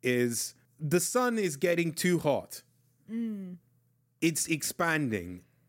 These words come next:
Speaker 1: whi-, which is just, I'm, I'm not a physicist. I don't have any real physics knowledge. I'm just an amateur enjoyer of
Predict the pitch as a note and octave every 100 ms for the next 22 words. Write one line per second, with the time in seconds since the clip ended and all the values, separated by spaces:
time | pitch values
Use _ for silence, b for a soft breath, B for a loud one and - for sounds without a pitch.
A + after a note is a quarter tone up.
0 | _ _ _ _ D3+ D#3+ D3+ _ - E3+
1 | E3 D3+ - - _ _ _ - B2+ -
2 | E3+ C3+ A#2 - _ _ _ _ _ _
3 | _ B B B B - F#3 - - _
4 | _ _ _ _ _ B2+ C3+ C#3+ C3 -
5 | - - - A2+ A2 C3 E3+ - - A#2
6 | - A#2+ A#2 - _ _ - - B2+ A2
7 | A#2+ G#2+ G#2 - A2 B2 A#2+ A2+ A2 -
8 | _ _ - C3 A#2+ - B2 A2 C3+ D#3+
9 | - - - A2+ A2+ A2+ - - C3 -
10 | - _ _ _ _ _ - B2+ D3 E3+
11 | E3 D#3+ D3+ C#3 b b b b D#3+ D3+
12 | D3+ E3 C3 G#2 F#2+ - _ _ _ _
13 | _ B2 A#2 G#2+